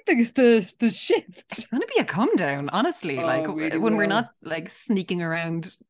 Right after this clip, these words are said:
Speaker 2: <laughs> newspaper offices in London's permanent fog, <laughs> whispering about werewolves and pendants and <laughs> fucking magic. Who knows? <laughs>
Speaker 1: Well, we will, uh, we will all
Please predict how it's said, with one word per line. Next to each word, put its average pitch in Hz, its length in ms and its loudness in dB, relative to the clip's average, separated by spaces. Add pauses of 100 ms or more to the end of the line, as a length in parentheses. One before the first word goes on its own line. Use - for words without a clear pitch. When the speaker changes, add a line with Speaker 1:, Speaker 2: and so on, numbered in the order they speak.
Speaker 2:
<laughs> - 380 2
newspaper 190 560 2
offices 165 420 -6
in 165 140 -2
London's 156 600 -4
permanent 160 460 -2
fog, 147 460 -4 (680)
<laughs> - 640 -12
whispering 180 400 0
about 170 240 2
werewolves 160 540 -2
and 170 120 -2
pendants 160 600 -6
and 175 240 0 (320)
<laughs> - 320 -12
fucking 175 460 -2
magic. 165 360 -4
Who 190 140 -4
knows? 170 580 -8
<laughs> 262 80 -4 (2500)
Speaker 1:
Well, 180 540 2
we 226 380 4
will, 277 480 6
uh, 254 260 6
we 254 160 4
will 302 180 6
all 339 320 8